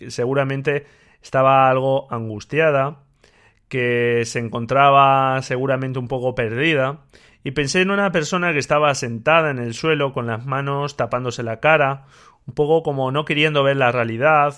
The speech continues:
o, o huyendo un poco de esa realidad. Y en ese momento se me ocurrió también este efecto de la doble exposición, de la transparencia, para que se viese, pues bueno, como que la persona está, pero no está.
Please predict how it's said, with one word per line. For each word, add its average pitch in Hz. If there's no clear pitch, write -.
o, 113
o -
huyendo 139
un 127
poco 139
de 135
esa 131
realidad. 120
Y 135
en 147
ese 170
momento 185
se 185
me 156
ocurrió 131
también 151
este 131
efecto 143
de 123
la 104
doble 135
exposición, 135
de 131
la 113
transparencia, 135
para 139
que 139
se 139
viese, 175
pues 143
bueno, 151
como 120
que 123
la 113
persona 165
está, 196
pero 127
no 139
está. 185